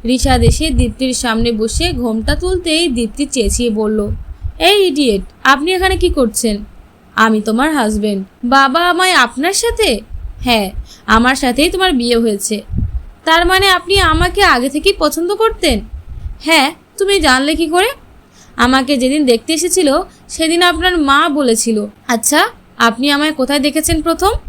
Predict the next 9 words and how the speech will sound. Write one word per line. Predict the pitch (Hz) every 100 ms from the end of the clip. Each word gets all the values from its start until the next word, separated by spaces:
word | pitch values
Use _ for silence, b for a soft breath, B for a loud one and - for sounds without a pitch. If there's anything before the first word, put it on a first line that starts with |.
| - - - - - -
"একদিন | 247 254 254 320 320
শ্রাবণ | - 269 233 220 285
মেঘের | 285 269 294
বর্ষণে | 240 247 247 - 294 247 269 294
তোমাকে | 262 240 233 269
ছাদে | - 226 202 208 311
বৃষ্টিতে | 247 226 - 233 233 233
ভিজতে | 226 214 220
দেখেছি। | 214 208 220 220 220